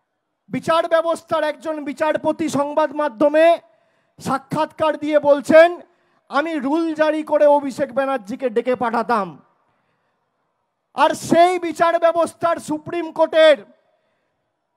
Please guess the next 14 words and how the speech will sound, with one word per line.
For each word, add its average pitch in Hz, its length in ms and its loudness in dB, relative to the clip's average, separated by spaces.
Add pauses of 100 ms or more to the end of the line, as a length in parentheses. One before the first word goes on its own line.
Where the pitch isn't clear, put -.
(320)
প্রাক্তন 339 560 0
বিচারপতিদের 330 840 -2
বিরুদ্ধে 311 520 -4
কেন্দ্রের 311 540 -2 (1700)
আইনমন্ত্রী 330 1000 -2 (640)
কিরণ 311 420 -2
রিজিজু 302 420 -8
বলছে 294 420 2 (760)
তারা 285 380 0
অ্যান্টি 320 580 -6
ইন্ডিয়া 294 420 -2
গ্যাংয়ের 254 380 -6
সদা-, 220 320 -8
সদস্য। 220 800 -8